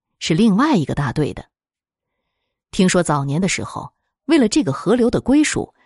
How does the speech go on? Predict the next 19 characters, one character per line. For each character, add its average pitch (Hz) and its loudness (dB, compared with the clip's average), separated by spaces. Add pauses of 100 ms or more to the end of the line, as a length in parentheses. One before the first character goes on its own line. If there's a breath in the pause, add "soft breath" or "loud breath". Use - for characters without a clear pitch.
(120)
两 156 0
个 160 -2
大 175 -2
队 139 -2
就 - -2
一 185 2
直 131 -4
在 170 -4
争。 202 -2 (1160)
乡 196 2
里 120 -2 (220)
也 156 0
没 135 -2
个 160 0
确 - 0
切 - -4
的 - -6
说 226 0
法， - -8